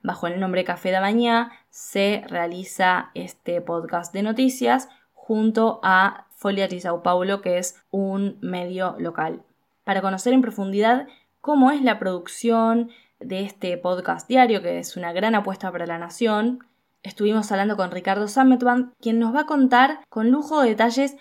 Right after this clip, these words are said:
cómo es la preproducción o cómo fue la preproducción del podcast, cómo es trabajar con un formato internacional,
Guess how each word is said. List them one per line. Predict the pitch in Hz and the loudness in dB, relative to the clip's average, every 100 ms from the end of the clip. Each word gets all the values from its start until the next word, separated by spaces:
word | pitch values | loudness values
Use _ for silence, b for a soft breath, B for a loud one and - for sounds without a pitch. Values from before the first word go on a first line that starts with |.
| B _ - | B _ -4
cómo | 330 320 | -2 0
es | 302 285 | 0 0
la | 277 | 0
preproducción | 202 190 180 180 - - 233 | 0 -2 -4 -4 -6 -2 0
o | 233 | 2
cómo | 277 254 | 2 2
fue | - 320 | 2 2
la | 262 | 2
preproducción | 185 180 175 - 208 | 2 -4 -6 -4 -4
del | 190 | -4
podcast, | 202 233 214 202 196 208 - b b b | -2 0 0 2 2 2 -4 b b b
cómo | - 277 | 2 2
es | 262 | 2
trabajar | 220 180 190 220 233 | 2 0 2 2 2
con | 220 190 | 0 -4
un | 190 | -6
formato | 185 185 185 | -6 -6 -6
internacional, | 180 165 165 170 190 233 226 226 | -8 -8 -8 -8 -2 2 2 2